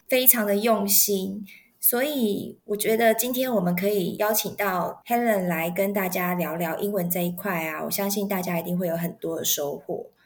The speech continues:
像 Helen，你刚刚说你已经教学大概六年的时间嘛，你在这几年下来，你有没有发现学英文的小孩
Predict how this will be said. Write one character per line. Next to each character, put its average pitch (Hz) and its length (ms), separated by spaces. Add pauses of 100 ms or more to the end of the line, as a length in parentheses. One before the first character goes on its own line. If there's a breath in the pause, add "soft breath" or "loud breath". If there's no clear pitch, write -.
(180)
像 294 240
Helen， 277 280
你 185 120
刚 214 140
刚 226 180
说 220 300
你 202 180
已 - 320
经 214 420
教 208 300
学 - 260
大 190 120
概 190 160
六 190 200
年 170 160
的 - 120
时 113 200
间 165 280
嘛， 156 240 (500 loud breath)
你 202 220
在 285 440
这 262 240
几 190 280
年 170 200
下 220 240
来， 185 200
你 208 80
有 269 100
没 233 100
有 220 140
发 190 300
现 202 400 (560 soft breath)
学 220 400
英 277 240
文 220 160
的 190 80
小 190 240
孩 - 220